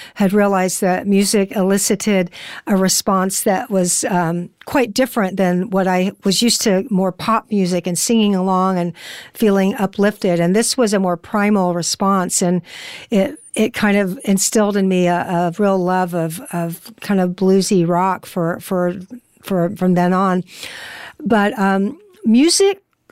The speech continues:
had just always been there. For, it's just like most people, I think. It, it, it soothed me. It took me out of myself. And when there was rock stars that I looked up to, that was key because,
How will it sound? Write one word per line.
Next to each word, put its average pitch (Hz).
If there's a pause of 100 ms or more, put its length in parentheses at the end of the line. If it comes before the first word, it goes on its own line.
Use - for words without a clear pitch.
(440)
had 240
just 262
always 277
been 285
there. 214
For, 247
it's 254 (220)
just -
like 311
most 247
people, 196
I 170
think. 190
It, 240 (460)
it, 240 (380)
it 240
soothed 302
me. 202
It 202
took -
me 262
out 233
of 240
myself. 226
And 214
when 226
there 214
was 208
rock 226
stars 196
that 196
I 190
looked 196
up 196
to, 185 (500)
that 254
was 220
key 330
because, 196